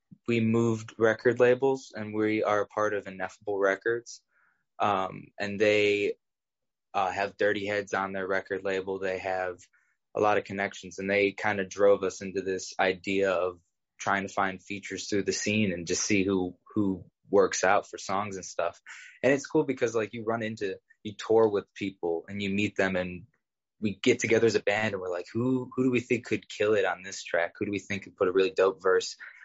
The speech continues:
on this track?" And even though all the time maybe we're not recording in the same place, we're in communication with them, and it's, it's awesome to, like, get crazy features like Crazy Bone from Bone Thugs and Harmony on a song, and Prof,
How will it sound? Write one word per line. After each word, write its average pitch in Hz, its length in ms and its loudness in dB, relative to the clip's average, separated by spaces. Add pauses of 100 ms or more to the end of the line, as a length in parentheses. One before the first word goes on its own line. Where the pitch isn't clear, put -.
(120)
on 98 160 2
this 98 200 -2
track?" 85 380 0 (380)
And 95 260 -4 (520)
even 127 240 4
though 117 260 6 (100)
all 107 160 2
the 104 60 -2
time 107 400 -4
maybe 104 260 -6
we're 98 160 -10
not 95 320 -2
recording 98 420 -4
in 95 100 -12
the 92 40 -20
same 95 320 -10 (140)
place, 95 340 0
we're 95 120 -6
in 95 40 -16
communication 92 720 -4
with 95 140 -6
them, 104 240 -2
and 92 100 -6
it's, - 300 -8 (500)
it's 101 340 0
awesome 98 600 2
to, 95 100 -2
like, 87 300 0
get 104 200 -6
crazy 95 440 0
features 95 500 -6
like 87 240 -2 (300)
Crazy 92 360 0
Bone 98 460 -2 (200)
from 92 200 -4
Bone 95 240 0
Thugs 98 220 0
and 90 100 -6
Harmony 95 380 0
on 101 120 0
a - 240 -8
song, 98 180 0 (460)
and 92 200 -4 (160)
Prof, 98 340 4